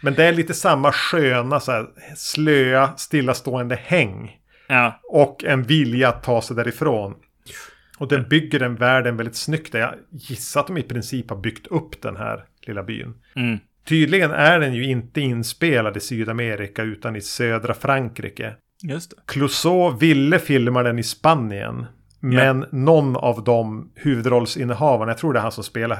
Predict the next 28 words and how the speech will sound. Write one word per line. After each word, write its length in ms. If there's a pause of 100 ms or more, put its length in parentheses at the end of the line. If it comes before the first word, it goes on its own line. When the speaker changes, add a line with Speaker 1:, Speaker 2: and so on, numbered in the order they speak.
(180)
Speaker 1:
alltså, 240 (340)
huvudrollen, 640
i-, 280 (100)
Speaker 2:
Ja. 80
Speaker 1:
Yves 220
Montand, 680 (180)
han 300
vägrade 760 (260)
filma 400
i 320
Spanien 800 (100)
utifrån 520
att 320
Fra-, 240 (400)
eh, 60
Spanien 560
då 220
var 180
en 80
fascistdiktatur, 1160
eh, 240
under 140
Franco. 500 (260)
Speaker 2:
Just 280
det. 140 (340)
Mm. 180 (200)
Speaker 1:
Så 160
då, 420